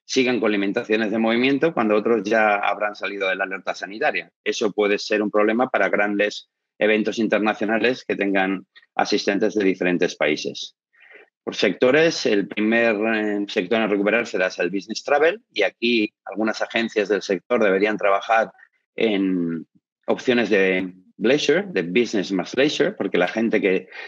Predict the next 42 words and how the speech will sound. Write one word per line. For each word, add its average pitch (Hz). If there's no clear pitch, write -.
que 107
viaja 110
para 95
tener 98
una 104
reunión 101
o 92
un, 90
un 98
contacto 98
comercial 98
intenta 113
quedarse 104
unos 98
días 98
más 110
en 90
el 90
destino, 147
con 104
lo 82
cual 92
hay 92
que 92
ofrecerles, 90
eh, 92
opciones 101
para 90
que 90
se 87
queden 95
como 98
turista 95
vacacional 95
un 92
par 101
de 113
días 165
y 131
luego 127
vendrán 117
las 107